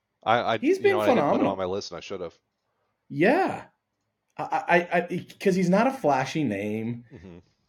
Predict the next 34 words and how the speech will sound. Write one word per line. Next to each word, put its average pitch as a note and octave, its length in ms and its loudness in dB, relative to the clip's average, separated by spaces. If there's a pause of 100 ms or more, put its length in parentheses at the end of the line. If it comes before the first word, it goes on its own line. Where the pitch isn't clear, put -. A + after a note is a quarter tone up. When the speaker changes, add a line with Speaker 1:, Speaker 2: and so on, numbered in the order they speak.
(200)
Speaker 2:
a-, D3 40 -2 (160)
a-, C#3 160 0
and D3 100 2
you D3 80 0
don't F#3 280 2
think F#3+ 240 -2
about B2+ 340 2
him A2 140 0
that G#2 240 0
way, G2+ 400 -4
but C3+ 240 -2
you C#3 120 -8
can't A3 520 -2
argue F3 380 4
with B2 200 0
the - 60 -16
production, A#2+ 680 0
man. A#2+ 420 -6
Speaker 1:
Yeah. G2 200 -4 (440)
Speaker 2:
He's E3+ 320 -2 (320)
four, F#3+ 320 4
f-, - 200 -12
week G3+ 280 0
one, A#2+ 400 4 (1400)
four F#3 260 4
catches, D3 760 2
four E3+ 280 2
out D#3+ 100 4
of D#3 100 -4
five, B2+ 580 0 (320)
five G#3 200 4
targets, C#3+ 340 2
four D#3+ 160 2
catches, A#2+ 440 0